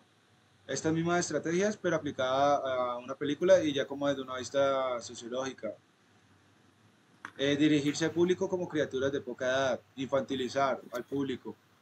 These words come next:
Por ejemplo, esta propaganda rusa es la que le dan a los niños en los colegios de Rusia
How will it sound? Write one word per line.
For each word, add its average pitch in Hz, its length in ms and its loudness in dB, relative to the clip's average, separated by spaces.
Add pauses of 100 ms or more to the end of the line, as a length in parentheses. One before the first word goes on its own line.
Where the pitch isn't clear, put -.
(140)
Por 143 140 2
ejemplo, 139 640 2
esta 143 220 -2
propaganda 135 500 0
rusa 160 420 -2 (460)
es 123 60 -6
la 139 120 4
que 156 160 0
le 139 120 2
dan 123 320 0
a 135 60 -2
los 139 160 0
niños 156 460 -4
en 131 120 -6
los 127 140 -6
colegios 151 640 -4 (200)
de 123 80 -6
Rusia 151 400 -2